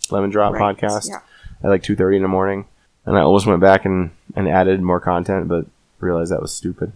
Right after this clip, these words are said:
Speaker 1: So we'll talk about it now. You traded Hollywood Marquise Brown to Mary and received A J Dillon from Mary.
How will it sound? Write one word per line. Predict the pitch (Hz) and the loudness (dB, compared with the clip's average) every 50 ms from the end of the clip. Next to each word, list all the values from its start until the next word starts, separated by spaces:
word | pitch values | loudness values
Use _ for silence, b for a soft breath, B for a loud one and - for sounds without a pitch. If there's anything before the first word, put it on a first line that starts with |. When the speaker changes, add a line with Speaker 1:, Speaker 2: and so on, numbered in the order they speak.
| - _ | -20 _
Speaker 1:
So | - - 92 87 | -8 -6 -6 -6
we'll | 87 92 | -6 -6
talk | - 92 87 92 | -6 -4 -4 -2
about | 90 90 87 | -2 -2 -2
it | 87 | -2
now. | 90 90 90 90 87 87 - - _ _ | -2 -2 -2 -2 -4 -6 -10 -20 _ _
You | - 98 95 95 | -4 -2 -2 -2
traded | - - - 92 92 92 92 90 82 85 - _ _ | -2 -2 -2 0 0 0 -2 -2 -4 -12 -16 _ _
Hollywood | - - 92 90 90 90 87 80 76 - | -4 -2 0 0 0 0 -2 -4 -4 -4
Marquise | - 92 101 - - 117 107 | -2 -2 -2 0 -2 -4 -4
Brown | - 104 101 98 98 95 92 92 - _ | -2 -2 0 0 0 -2 -4 -6 -12 _
to | - - | -8 -6
Mary | 113 107 98 92 92 92 90 87 90 _ _ _ _ _ _ - | -4 -2 -2 -2 -2 -2 -4 -4 -8 _ _ _ _ _ _ -8
and | 90 90 | -6 -6
received | 87 82 - - 87 92 90 90 - | -4 -6 -6 -6 -4 -4 -4 -4 -2
A | - 95 95 | -2 -2 0
J | 90 95 90 | 2 0 0
Dillon | 85 90 87 87 87 87 87 90 - | 0 0 -2 -2 -2 -4 -6 -10 -6
from | - 95 92 85 | -6 -4 -4 -2
Mary. | 85 82 82 82 85 82 - | -4 -4 -4 -4 -6 -6 -8